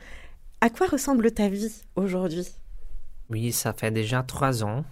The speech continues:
Speaker 2: Ça passait très vite. Euh, on a passé presque la moitié de ces temps-là confinés. C'était pas bien. On arrivait dans un,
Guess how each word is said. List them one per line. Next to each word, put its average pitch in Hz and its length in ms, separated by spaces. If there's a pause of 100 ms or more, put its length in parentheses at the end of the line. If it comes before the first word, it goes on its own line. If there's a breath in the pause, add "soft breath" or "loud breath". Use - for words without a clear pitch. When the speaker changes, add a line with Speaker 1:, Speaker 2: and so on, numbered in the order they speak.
(160)
Speaker 2:
Ça - 180
passait - 360
très - 280
vite. 120 440 (720 soft breath)
Euh, 98 580
on 107 120
a 107 120
passé 110 1000 (160)
presque 127 400
la 107 100
moitié 110 400
de 131 100
ces 127 180
temps-là 113 460 (120)
confinés. 127 580 (1080 loud breath)
C'était - 380
pas 120 200
bien. 120 220
On 131 320
arrivait 110 360
dans 113 320
un, 110 720